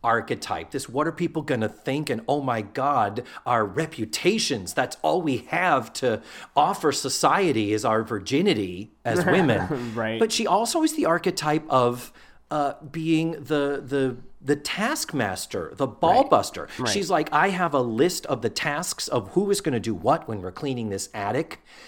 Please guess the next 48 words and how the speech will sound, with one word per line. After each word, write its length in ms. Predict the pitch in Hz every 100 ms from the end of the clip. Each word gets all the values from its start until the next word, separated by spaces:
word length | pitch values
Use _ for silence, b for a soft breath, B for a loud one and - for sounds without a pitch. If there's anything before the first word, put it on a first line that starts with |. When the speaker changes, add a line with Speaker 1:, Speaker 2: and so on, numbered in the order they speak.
| b
Speaker 1:
Later, 280 | 117 123 147
there's 180 | 139 131
going 220 | 107 117
to 40 |
be 160 | 110 117
a 60 | 104
list 260 | 107 -
of 140 | 110 -
demands 380 | 107 104 101
and 100 | 98
requirements 760 | 90 - 107 104 107 135 180 -
placed 360 | - 120 101 110
upon 340 | - 98 87
Ryan." 540 | 98 98 98 107 160 156
Speaker 2:
Mm-hmm. 340 | 147 147 131 117 120 _ _
Speaker 1:
Kevin. 580 | - 120 104 107 127 202 - _ _ _ _ _ -
I'm 160 | 110
just 120 | 110 -
gonna 140 | 208
call 220 | 202 165
him 180 | 160 139
Ryan 320 | 123 117 120
or 100 | 123
Kevin. 440 | 120 127 104 98 87
I 140 | 98
cannot 640 | 101 - 139 139 143 147 -
Speaker 2:
Well, 200 | 185 180
you, 60 | 185
you 40 |
Speaker 1:
separate 300 | 160 156 156
Speaker 2:
said 140 | 143
Speaker 1:
those 80 | 147
Speaker 2:
that, 180 | 135 143
Speaker 1:
names. 180 | 165 131
Speaker 2:
you 100 | 98
said 260 | - 185
that, 180 | 185 196
and 80 | 180
I 60 | 156
did 100 | 151
not 320 | 151 143 123
bat 260 | 143 131 -
an 100 | 131
eye. 360 | 123 113 101
I 40 | 131
just 120 | 127
went, 140 | 147 131
"Okay." 200 | 175 185